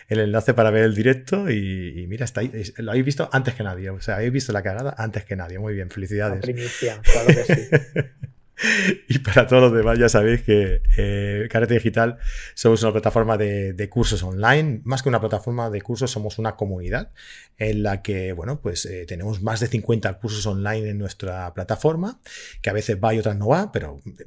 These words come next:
Speaker 1: pretendemos que, que vaya en un futuro muy próximo, ¿eh?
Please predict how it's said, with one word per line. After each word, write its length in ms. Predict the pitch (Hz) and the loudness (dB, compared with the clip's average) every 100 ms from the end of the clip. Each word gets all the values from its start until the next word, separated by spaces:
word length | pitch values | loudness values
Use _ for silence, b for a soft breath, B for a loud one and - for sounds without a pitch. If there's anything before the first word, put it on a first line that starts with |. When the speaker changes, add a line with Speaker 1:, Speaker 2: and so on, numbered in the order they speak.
| - | 0
Speaker 1:
pretendemos 480 | 117 107 120 113 | 0 2 2 2
que, 240 | - 113 107 | 0 0 0
que 100 | 110 | 4
vaya 320 | 131 175 156 | 4 4 0
en 140 | 107 110 | -2 -2
un 80 | |
futuro 540 | 104 110 143 139 135 127 | -2 2 4 6 4 2
muy 160 | 127 | 2
próximo, 500 | 127 165 151 143 190 - | 2 2 2 0 -2 -4
¿eh? 200 | - | -6